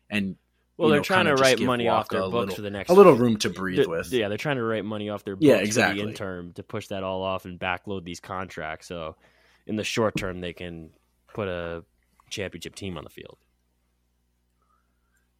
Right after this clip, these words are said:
Speaker 1: Yeah, exactly. But
Speaker 2: 'Cause they have a big question mark coming
Speaker 1: like
Speaker 2: up
Speaker 1: we
Speaker 2: with,
Speaker 1: talked about, it
Speaker 2: uh,
Speaker 1: was a
Speaker 2: Machado and Soto.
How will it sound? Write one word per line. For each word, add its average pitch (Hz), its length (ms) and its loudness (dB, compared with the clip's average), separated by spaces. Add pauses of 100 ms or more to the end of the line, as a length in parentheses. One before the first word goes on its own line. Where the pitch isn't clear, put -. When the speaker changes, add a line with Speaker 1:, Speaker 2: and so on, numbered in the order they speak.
Speaker 1:
Yeah, 82 220 -6
exactly. - 640 -10 (880)
But 107 200 -6 (340)
Speaker 2:
'Cause 101 120 -12
they 104 100 -4
have 113 120 -4
a 95 60 -8
big 110 220 -6
question 87 340 -8
mark 80 220 -10
coming 82 220 -8
Speaker 1:
like 123 100 0
Speaker 2:
up - 40 -6
Speaker 1:
we 135 40 -2
Speaker 2:
with, 120 80 -4
Speaker 1:
talked 131 240 0
about, 117 180 -2
it 107 80 -6
Speaker 2:
uh, - 20 -4
Speaker 1:
was 104 160 -4
a 98 80 -10 (220)
Speaker 2:
Machado 87 560 -4
and 78 240 -16
Soto. 101 400 -8